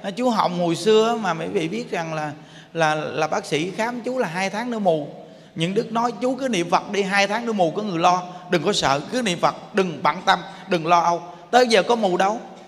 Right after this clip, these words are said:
chú đâu có mù đâu. Nhưng mà cái nghiệp chú ngày xưa là chú, á, xịt, xịt, xịt điện cá,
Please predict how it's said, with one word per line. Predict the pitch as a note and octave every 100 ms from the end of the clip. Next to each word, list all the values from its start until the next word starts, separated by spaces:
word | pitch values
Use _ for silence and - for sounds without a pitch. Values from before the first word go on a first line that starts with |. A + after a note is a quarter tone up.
| - - - _
chú | A3 A#3+
đâu | G3+
có | A3
mù | F#3 E3
đâu. | E3+ E3+ - -
Nhưng | G3 G3
mà |
cái | F#3+ G#3
nghiệp | E3+ D#3 G3+
chú | A3+
ngày | A#3 D#3+
xưa | C3 G3+ G3+ G3+ - - - - -
là | C#3 B2
chú, | F3 F#3+ A#3 B3
á, | A3+
xịt, | F3+ E3+ - - - -
xịt, | - D#3+ D#3+ D#3+
xịt | D#3+ D#3
điện | D#3+ C#3+ F3 F3
cá, | G#3 B3